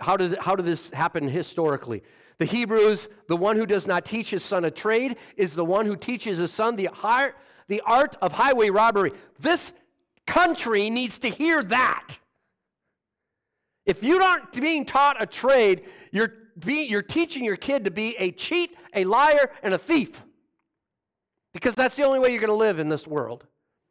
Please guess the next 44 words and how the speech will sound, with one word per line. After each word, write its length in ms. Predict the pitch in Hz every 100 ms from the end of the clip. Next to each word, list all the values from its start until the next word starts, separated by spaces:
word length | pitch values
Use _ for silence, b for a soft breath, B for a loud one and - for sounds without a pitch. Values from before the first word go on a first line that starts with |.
| _ _ _ _ _
For 100 | 170
not 200 | 202 233
providing 400 | 214 226 220 214
with 160 | 190 190
a 40 |
means 300 | 180 208 196
of 100 | 175
sustenance, 480 | - 226 226 226 220
the 140 | 175
huns-, 280 | 147 214 - b b b -
the 100 | 156
son 300 | - 226 220
will 80 | 196
be 140 | 165
forced 420 | - 214 214 208 b b b
to 80 | -
live 280 | 175 185 185 -
on 180 | 160 151
crime. 680 | - - - 143 120 101 87 _ _ _ _ _ _ _ _ _ _ _ _ _ -
The 80 |
biblical 320 | 147 202 208 214
era 260 | 220 220
here 200 | 190 233
is 160 | 233 - _ _
skin 400 | - - 254 240
dead 200 | 247 247
animals 480 | 220 254 269 220 170
by 160 | 196
the 80 | 190
wayside, 520 | 185 226 208 202 175
we 180 | 156 156
read. 400 | 147 151 175 196 B B _
Here's 300 | 180 202 170
where 120 | 185
we 80 | 175
come 160 | 185
into 160 | 185 170
the 120 | 156
pastor, 400 | - 190 156 -
what 100 | 135
I 60 | 139
just 180 | 139 -
talked 220 | 151 123
about. 220 | 117